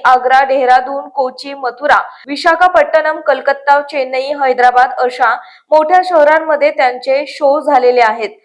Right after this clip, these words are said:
लंडन पंडित आणि जॅकपॉट इंग्रजी चित्रपटात काम केले आहे. लंडन टुडे या वृत्तपत्राने याची एक ग्रामीण भागातील तरुण संगीतकार म्हणून मोठ्या प्रमाणावर दाखल केली आहे.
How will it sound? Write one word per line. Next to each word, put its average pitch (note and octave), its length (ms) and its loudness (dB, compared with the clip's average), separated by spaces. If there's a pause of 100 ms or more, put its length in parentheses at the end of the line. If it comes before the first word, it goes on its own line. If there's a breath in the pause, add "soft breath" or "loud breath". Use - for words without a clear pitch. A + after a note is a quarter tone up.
(160)
लंडन D#4 420 2
पंडित D4+ 340 0 (100)
आणि D4 220 -2
जॅकपॉट D4+ 500 2
इंग्रजी C#4+ 400 0
चित्रपटात C4+ 580 -2
काम B3 360 0
केले A#3+ 240 -2
आहे. A3+ 280 -2
लंडन C#4 440 0
टुडे C4+ 440 -2
या C#4+ 180 4
वृत्तपत्राने D4 760 -2
याची B3 460 -6 (420 soft breath)
एक D#4+ 300 0
ग्रामीण C#4+ 520 0
भागातील D4+ 560 0
तरुण C#4 260 0
संगीतकार C#4+ 640 0
म्हणून C#4+ 260 -4
मोठ्या C#4 420 2
प्रमाणावर C4 720 0 (420 loud breath)
दाखल C4+ 360 2
केली D4 340 -8
आहे. D4+ 260 -8